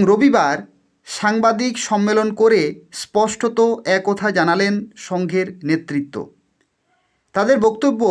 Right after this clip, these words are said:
রাজ্যে দু হাজার আঠারো সালে বিধানসভা নির্বাচনের আগে কর্মচারীদের বিভিন্ন দাবি দাওয়া বাস্তবায়নের প্রতিশ্রুতি কিন্তু দিয়েছিলেন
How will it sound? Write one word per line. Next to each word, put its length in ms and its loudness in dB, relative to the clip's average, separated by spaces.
রাজ্যে 260 -2
দু 160 -4
হাজার 320 2
আঠারো 300 -4
সালে 320 0
বিধানসভা 680 0
নির্বাচনের 560 -2
আগে 280 0
কর্মচারীদের 680 2
বিভিন্ন 280 0
দাবি 280 0
দাওয়া 280 2
বাস্তবায়নের 920 0
প্রতিশ্রুতি 480 -4
কিন্তু 260 -4
দিয়েছিলেন 480 -2